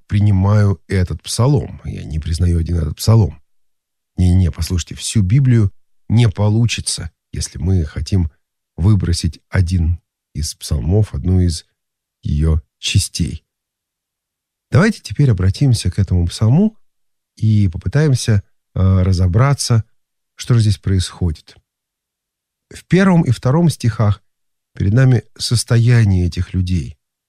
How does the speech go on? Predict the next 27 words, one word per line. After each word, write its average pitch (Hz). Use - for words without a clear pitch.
В -
третьем 82
и -
четвертом 127
переживание 117
этих 80
людей. 90
С -
пятого 80
стиха 73
до 78
конца 135
желание 101
этих -
людей. -
Иногда 147
говорят, 156
что -
этот 101
псалом 131
написал 95
кто-то 101
из 95
иудеев, 98
вернувшихся 110
из 85
плена. 104